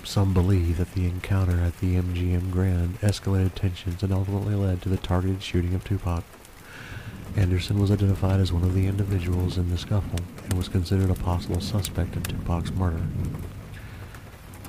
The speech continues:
Sadly, Orlando Anderson's life was also cut short when he was fatally shot in nineteen ninety-eight.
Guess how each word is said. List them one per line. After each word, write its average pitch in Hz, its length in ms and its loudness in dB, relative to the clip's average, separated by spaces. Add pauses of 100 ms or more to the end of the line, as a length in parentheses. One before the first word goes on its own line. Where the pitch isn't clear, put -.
(120)
Sadly, 85 500 4 (320)
Orlando 87 520 4
Anderson's 92 500 0
life 85 320 4
was 95 140 2
also 90 340 2
cut - 320 -4
short 90 320 0
when 90 140 2
he 92 100 6
was 92 160 4
fatally 92 400 0
shot - 340 -2
in 87 120 -4
nineteen 90 340 -2
ninety-eight. 92 480 0